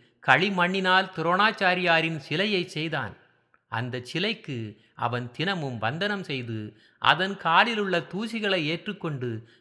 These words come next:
மிகவும் நம்பிக்கையுடன் வில்வித்தையை கற்க ஆரம்பித்தான். தவறாமல் அர்ச்சனைகளையும் பூக்களையும் துரோணாச்சாரியாருக்கு சமர்ப்பித்து கொண்டு வில்வித்தையையும் கற்று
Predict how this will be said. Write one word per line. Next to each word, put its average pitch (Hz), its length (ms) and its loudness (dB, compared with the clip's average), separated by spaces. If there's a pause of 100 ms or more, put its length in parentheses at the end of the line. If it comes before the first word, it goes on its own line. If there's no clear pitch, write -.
(120)
மிகவும் 151 520 -4
நம்பிக்கையுடன் 143 880 -2 (260)
வில்வித்தையை 135 680 -4
கற்க 151 440 -6
ஆரம்பித்தான். 147 720 -4 (560)
தவறாமல் 147 680 2
அர்ச்சனைகளையும் 135 840 -2 (340)
பூக்களையும் 135 680 -2 (320)
துரோணாச்சாரியாருக்கு 127 1080 -2
சமர்ப்பித்து 185 720 -6
கொண்டு 135 320 -4 (480)
வில்வித்தையையும் 127 800 -4
கற்று 117 420 -8